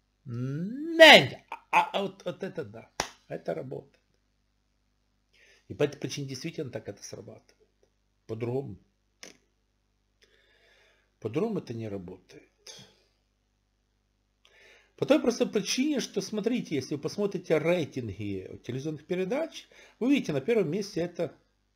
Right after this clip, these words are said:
да, Развлекательное шоу. Не, вообще, в... в, я точно не,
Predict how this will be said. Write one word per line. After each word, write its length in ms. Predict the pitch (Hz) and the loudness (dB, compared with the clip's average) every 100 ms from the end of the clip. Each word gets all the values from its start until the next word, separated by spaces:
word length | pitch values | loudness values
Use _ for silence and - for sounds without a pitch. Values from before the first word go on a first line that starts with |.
| _ _ _ | _ _ _
да, 360 | 92 135 185 - _ _ | -6 -4 -4 -8 _ _
Развлекательное 680 | 113 104 104 - 110 - 127 | -8 -6 -6 -4 -6 -6 -14
шоу. 300 | 117 - 123 117 _ - - - | -14 -16 -18 -18 _ -20 -20 -10
Не, 140 | 147 113 | -2 0
вообще, 280 | 98 - 156 | 0 2 4
в... 100 | 107 | 2
в, 640 | 90 98 101 101 95 92 - - _ _ _ | -6 -10 -8 -10 -14 -18 -20 -20 _ _ _
я 380 | 123 - 208 208 | -20 -4 2 2
точно 360 | - 196 185 185 | 4 2 2 -2
не, 420 | 175 170 - | -4 -6 -14